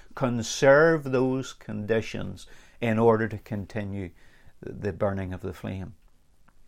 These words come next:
So provide the environment and the conditions in which the fire can be caught. And these conditions are the same of, as salvation, because from start to finish,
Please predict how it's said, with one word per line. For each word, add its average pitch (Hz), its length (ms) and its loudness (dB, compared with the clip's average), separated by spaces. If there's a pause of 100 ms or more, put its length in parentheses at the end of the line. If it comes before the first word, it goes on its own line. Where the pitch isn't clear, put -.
(120)
So - 160 0
provide 202 460 6
the 196 60 0
environment 160 640 6 (280)
and 135 180 2
the 135 60 4
conditions 117 920 0 (300)
in 107 240 -2
which 110 380 0
the 104 120 -6
fire 101 420 2
can 98 300 -8
be 117 100 -6
caught. 131 380 0
And 135 180 -2
these 233 200 -2 (520)
conditions 110 580 0
are 110 60 0
the 110 120 -2
same 127 320 0
of, 113 180 -6
as 110 160 -10
salvation, 135 680 2
because - 420 -8
from 117 200 -4
start 202 340 4
to - 80 -16
finish, 107 400 -4